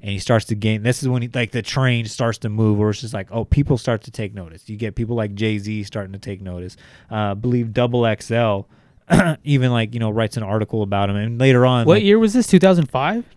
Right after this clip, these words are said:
Speaker 1: Uh, two thousand five.
Speaker 2: Damn, that was early, dude.
Speaker 1: Yeah, that's, like, literally two years removed from fucking high school or
Speaker 2: Yeah.
Speaker 1: whatever. And, um, or probably one year for himself or whatever, right? Uh, and then, you know, later on,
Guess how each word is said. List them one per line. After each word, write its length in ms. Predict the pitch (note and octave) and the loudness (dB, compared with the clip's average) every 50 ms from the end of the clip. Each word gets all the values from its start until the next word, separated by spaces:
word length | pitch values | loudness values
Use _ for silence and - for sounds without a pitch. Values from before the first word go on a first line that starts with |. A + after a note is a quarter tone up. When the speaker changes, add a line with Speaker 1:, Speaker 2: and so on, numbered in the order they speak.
| _ | _
Speaker 1:
Uh, 120 | - G#2 G2+ | -8 -8 -8
two 160 | - - C#3+ | -2 -2 4
thousand 360 | B2+ D3 C3+ B2+ A#2 A2+ G#2 G2 | 4 6 6 6 4 2 -4 -4
five. 420 | - B2+ A#2 A2 G2+ F#2 F2+ F#2 _ _ | -2 0 2 2 2 0 -4 -8 _ _
Speaker 2:
Damn, 360 | F#3+ A3 G#3+ G3 E3 C3 A#2+ | -4 2 2 4 4 4 2
that 80 | C#3+ | 2
was 120 | D#3+ D#3 C3 | 4 4 6
early, 380 | C3 D#3 F3 D#3+ C3+ B2 A#2 | 6 6 6 6 6 4 0
dude. 240 | A2+ A#2+ C3+ C#3+ C3+ - - | -2 0 -2 -2 -2 0 2
Speaker 1:
Yeah, 200 | C#3+ C#3+ B2+ A#2+ | 4 6 6 6
that's, 180 | B2+ B2 - | 4 2 2
like, 160 | D3+ C3+ A2 A2+ | 0 0 0 2
literally 320 | A#2+ C#3 C#3+ C3+ B2+ A#2+ | 4 4 6 6 4 2
two 180 | A2 - - C3+ | 0 2 2 4
years 240 | C3 B2 B2+ B2 | 4 4 4 4
removed 380 | A#2 A#2 A2+ A2+ A#2+ A#2+ A2+ - | 2 2 0 0 0 0 0 0
from 100 | - A2+ | -4 -4
fucking 240 | - B2+ A#2 G#2+ G#2+ | -4 -2 -4 -2 -2
high 180 | G#2 G#2 A#2 A#2 | -2 0 0 -2
school 200 | - - A2 G2+ | -2 -2 0 2
or 40 | C#3+ | 4
Speaker 2:
Yeah. 100 | C#3+ C3+ | 4 4
Speaker 1:
whatever. 280 | B2+ A#2+ F#2 F#2 F#2 - - - - - - _ _ _ _ | 2 2 0 -4 -6 -8 -12 -20 -20 -20 -20 _ _ _ _
And, 380 | - C3 C3 B2+ B2 B2 A#2+ A#2+ | -2 0 2 2 2 2 2 2
um, 260 | A#2 A2+ A2 G#2 G#2+ | 2 2 0 -2 -4
or 40 | G#2+ G#2+ | -4 2
probably 220 | - C3+ B2+ A#2+ | 4 6 6 6
one 240 | A2+ A2+ B2+ C3 A#2+ | 4 2 0 -2 0
year 140 | A#2 A2+ G#2+ | -2 -4 -4
for 200 | - - A2 G2+ | -2 -2 -2 -2
himself 440 | G2+ G2 G#2 - C3+ B2 A2 G2+ - | -2 -4 -2 -2 0 0 0 -2 -4
or 60 | G#2 | -8
whatever, 220 | F#2+ F#2+ F#2 F#2 | -8 -8 -8 -6
right? 280 | F#2+ G2 G#2+ A2+ A2+ G#2+ - _ _ _ _ _ _ _ | -6 -4 -4 -4 -6 -8 -14 _ _ _ _ _ _ _
Uh, 200 | - A#2 A2+ A2+ A2 | -6 -6 -4 -2 -2
and 120 | B2+ B2+ | 0 2
then, 180 | D3+ E3 E3 D#3 | 4 4 4 2
you 80 | D3 | 0
know, 140 | C3+ C3+ B2+ | -2 -2 -2
later 360 | B2 A#2 A#2 A2+ A2+ A2 G#2+ | 0 0 0 0 0 0 0
on, 220 | G2+ G2 G#2 G#2 | 0 0 0 -2